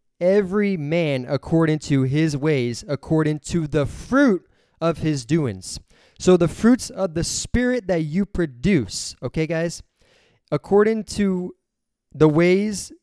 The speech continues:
it says, "according to the fruit of his doing," that God will give, uh, to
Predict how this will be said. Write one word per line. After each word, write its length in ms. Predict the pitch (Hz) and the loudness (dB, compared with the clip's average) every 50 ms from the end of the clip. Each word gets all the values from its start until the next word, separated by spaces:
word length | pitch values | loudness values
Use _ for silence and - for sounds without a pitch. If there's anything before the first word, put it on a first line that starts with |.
| _ | _
it 120 | - 165 156 | -10 -8 -4
says, 280 | - 185 185 185 170 | -2 0 0 0 0
"according 360 | 160 160 - - 190 202 214 196 | -2 -4 0 0 2 2 0 -2
to 120 | - 196 | -4 -4
the 80 | 165 160 | -4 -4
fruit 360 | - - - 208 214 220 220 | -6 -2 0 0 0 0 0
of 180 | 208 185 170 | -2 -4 -2
his 220 | 170 165 160 139 123 | -2 -4 -4 -4 -2
doing," 340 | 131 175 175 143 117 104 - _ _ _ _ - - | -2 -2 0 0 -2 -6 -10 _ _ _ _ -10 -4
that 240 | - 156 165 151 131 | -2 -2 -2 -2 -2
God 260 | 165 175 185 202 220 | -2 0 2 2 2
will 140 | 208 202 202 | 2 0 0
give, 380 | 175 131 - 170 175 175 170 165 | 0 0 0 0 2 2 0 -4
uh, 200 | - - - 214 _ _ _ _ _ - - - - | -10 -20 -20 -20 _ _ _ _ _ -20 -14 -10 -2
to 180 | - 175 170 180 | 2 2 2 2